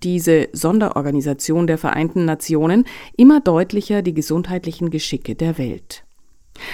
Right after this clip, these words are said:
Der Autor, Journalist und Jurist Milos Martuszek ist der Auffassung,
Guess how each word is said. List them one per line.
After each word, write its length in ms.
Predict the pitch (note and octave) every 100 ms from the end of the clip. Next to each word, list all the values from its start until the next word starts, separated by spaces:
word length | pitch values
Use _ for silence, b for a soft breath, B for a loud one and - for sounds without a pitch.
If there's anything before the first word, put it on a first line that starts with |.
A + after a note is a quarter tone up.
| B B
Der 240 | D#3+ D3
Autor, 520 | E3 F3+ F3+ F3 E3+ E3+
Journalist 580 | E3 D#3+ D#3 E3 -
und 200 | - C#3+
Jurist 500 | D3 C#3+ E3+ E3+ -
Milos 440 | D#3+ D#3 D3+ C#3 -
Martuszek 600 | D#3+ A3 A#3+ F3 D#3+ G#3
ist 320 | - - -
der 140 | F3 G#2+
Auffassung, 500 | F#3 G3+ - G#3